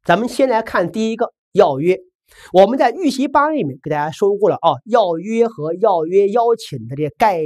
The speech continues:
念的区分，这样里面我们稍微再陈述一下。所谓要约是什么呢？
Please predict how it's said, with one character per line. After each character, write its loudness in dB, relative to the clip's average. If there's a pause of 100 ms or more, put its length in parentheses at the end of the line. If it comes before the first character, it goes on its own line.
念 2
的 -12
区 -2
分， 0 (440)
这 0
样 2
里 -2
面 -4 (100)
我 -8
们 -4
稍 0
微 -6
再 -8 (220)
陈 -8
述 -2
一 -10
下。 -12 (760)
所 6
谓 4
要 6
约 2
是 -6
什 0
么 -8
呢？ -6